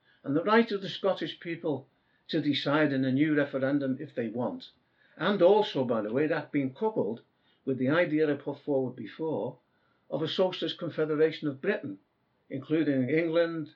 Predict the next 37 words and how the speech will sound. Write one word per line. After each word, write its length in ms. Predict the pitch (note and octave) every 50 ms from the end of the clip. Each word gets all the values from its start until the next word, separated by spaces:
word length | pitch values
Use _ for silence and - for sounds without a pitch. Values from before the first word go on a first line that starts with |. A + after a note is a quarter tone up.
| _ _ _ _ _ _ _ _ -
uh, 200 | - - - -
Scotland, 560 | - - - D#3+ D#3+ - D3+ D#3+ E3 D3+ C#3+ B2+
Wales, 440 | C3+ C#3+ E3 E3 E3+ D#3+ C#3+ - - _ _ _ _ _ _
and 120 | - C3 B2+
parts 460 | - F3+ F3+ D#3+ D3+ - - - -
of 180 | - C#3+ B2+
Ireland 440 | C#3 C#3+ D#3+ F3 F3 F3 F3 E3+ D#3
if 100 | D#3+ C#3+
they 100 | C#3+ C#3+
wanted 420 | C3+ C#3 D#3 D#3 D3 - C#3+ B2+ -
to 120 | C#3+ C3
join 320 | B2+ - C#3+ C#3+ C#3+ C#3
in 220 | C#3+ D3 C#3+ C#3+ C#3+ - _ _ _ _ _ -
to 80 | D3+
such 300 | C#3+ - - D3 C#3 -
a 40 | C#3+
democratic 800 | B2+ D#3 D3 D3 C#3+ C3+ - - C#3 C3 C3 - C#3 C3 - _ _ _ _ _
confederation. 800 | - - C3 A#2 - C3 B2 A#2+ A#2+ A#2+ A#2 A2+ A2+ - G2 - _ - - _ _
So 280 | - - G3+ G3 - -
a 100 | E3 D3+
new 320 | D#3+ E3 G#3 A#3 A#3+ A#3+
mass 420 | G#3+ D#3 D#3 G3 A3 G3+ G3 - -
workers' 420 | D#3+ G3 G#3 G3+ G3 - C#3+ C3
party 540 | - - F#3 G3+ G#3 G3+ G3+ - A2 G#2 - _ _ _ _ _ _ _
will 140 | - D3+ C#3
be 140 | C3+ D3+ D3
democratic 720 | C3+ E3 E3+ E3+ D#3+ D3+ - - D#3 D#3 D3+ - D3 -
from 160 | - C#3+ B2+
top 240 | C3 - B2 A2+ -
to 80 | - A#2+
bottom. 360 | - A2 F#2+ - - - - -
There'll 140 | B2 A#2+
be 100 | A#2 C3
election 380 | C3 C3 C#3+ E3 E3 - - E3
of 80 | D3+ D3+
all 160 | D#3+ D#3 D#3
officials 560 | D3+ - F3+ F3+ F3+ - G3+ A3+ - - -